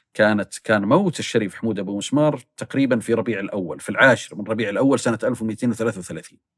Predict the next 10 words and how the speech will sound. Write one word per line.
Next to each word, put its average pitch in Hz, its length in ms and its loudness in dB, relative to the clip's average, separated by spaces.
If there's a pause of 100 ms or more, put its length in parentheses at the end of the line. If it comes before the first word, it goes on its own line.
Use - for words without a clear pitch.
(760)
ف-، - 280 -12 (160)
سقوط 185 800 2 (160)
الدرعية 104 720 0 (120)
كان 117 240 0
في 107 140 -4
ذي 107 120 -4
القعدة 92 420 -4
من 90 80 -12
سنة 95 240 -8 (100)
ألف - 360 -10